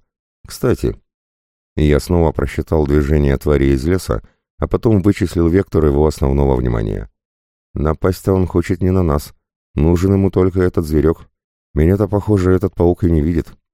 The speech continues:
Но когда он окажется на этом участке поляны, то уже не будет иметь значения, видит он меня или нет. Слишком крупный выполз из леса монстр.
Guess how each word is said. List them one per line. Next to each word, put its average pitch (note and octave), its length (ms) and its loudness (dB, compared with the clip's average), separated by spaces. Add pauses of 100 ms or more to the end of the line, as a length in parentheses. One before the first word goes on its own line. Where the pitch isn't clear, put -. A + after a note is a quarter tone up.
(580)
Но C2+ 160 0
когда C#2+ 300 0
он C2+ 140 2
окажется C2+ 500 -2
на C#2 80 2
этом C2+ 260 -2
участке - 400 -4
поляны, D2 520 -2 (400)
то G#2+ 120 4
уже G#2 220 2
не A#2 120 4
будет E2+ 320 0
иметь C#2+ 220 2
значения, D2+ 680 2
видит E2+ 440 0
он F2+ 140 2
меня C#2 260 2
или A#1 140 -2
нет. C#2 260 -4 (640)
Слишком A2+ 420 0
крупный G2 400 0
выполз E2 380 -2
из C#2+ 120 -6
леса D#2 260 -2
монстр. C#2+ 480 -4